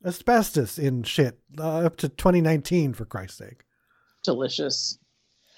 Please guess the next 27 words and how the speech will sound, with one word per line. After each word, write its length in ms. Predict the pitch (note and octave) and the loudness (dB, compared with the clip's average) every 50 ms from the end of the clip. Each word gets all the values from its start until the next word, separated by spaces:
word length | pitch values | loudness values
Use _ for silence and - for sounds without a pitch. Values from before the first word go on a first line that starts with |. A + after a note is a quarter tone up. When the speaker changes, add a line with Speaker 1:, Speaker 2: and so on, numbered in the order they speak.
| _ _ _ | _ _ _
Speaker 2:
But 120 | A3+ G#3 | 2 4
people 260 | - C#4+ D#4 - D#4+ D#4 | 6 4 4 6 4 4
are 220 | D#4 - - - | 4 4 4 2
opting 240 | - - F4+ E4 - | 0 -4 -8 -10 -8
for 140 | - F#3 E3 | -6 -6 -6
that 160 | D#3 D3 - | -6 -6 -8
Johnson 380 | - E3 D3+ C#3 C3 - - D3+ | -8 -10 -10 -10 -10 -12 -12 -10
and 100 | D3 D3 | -10 -6
Johnson 380 | - E3+ D#3 D#3+ D#3 - F#3+ F#3 | -4 -2 -2 -2 -2 -4 -4 -4
because 340 | F3+ F3 - - F3 E3+ F3+ | -2 -2 0 0 0 0 0
it's 160 | E3 - - | -4 -6 -2
one 180 | E3+ F3 F#3 G#3 | 0 2 2 4
and 80 | G#3 G3 F#3+ | 4 4 4
Speaker 1:
Really? 100 | G#3 A#3+ C4 - | 4 4 2 0
Speaker 2:
done, 100 | G#3+ - _ _ _ _ _ _ - _ _ _ | -4 -10 _ _ _ _ _ _ -20 _ _ _
because 260 | E3+ - G3 F#3 D#3 | -2 0 2 2 4
they're 140 | F#3+ F3+ E3 | 4 2 2
afraid 320 | E3 - G3 F3+ E3+ E3+ | 2 2 0 2 2 2
of 100 | D#3+ - | -2 -2
the, 300 | - E3+ D#3+ D#3+ D#3+ D#3 | -2 -2 -2 0 0 -2
Speaker 1:
That's 180 | D3 C#3+ C#3 C#3 C3+ | -2 -2 -2 -4 -6
Speaker 2:
um, 100 | C#3 C3+ _ _ _ _ _ _ _ _ _ _ _ _ _ _ _ - - _ _ _ _ _ _ - | -8 -14 _ _ _ _ _ _ _ _ _ _ _ _ _ _ _ -20 -20 _ _ _ _ _ _ -10
side 260 | - - E3 C#3+ C3+ | -2 0 0 0 0
effects. 480 | C3 - C3+ B2 - _ - C#3 C3 | -4 -6 -8 -8 -8 _ -14 -12 -12
Speaker 1:
Mm, 200 | B2 A2 A2 G#2+ G2+ F#2+ F#2+ - - - - - - | -12 -12 -14 -16 -18 -20 -20 -20 -18 -18 -16 -12 -8
I 140 | B2+ D#3 D3+ | -6 -6 -6
just 640 | B2+ - E3+ F3+ E3+ - - - - - - | 0 0 2 2 2 -2 -8 -14 -16 -20 -20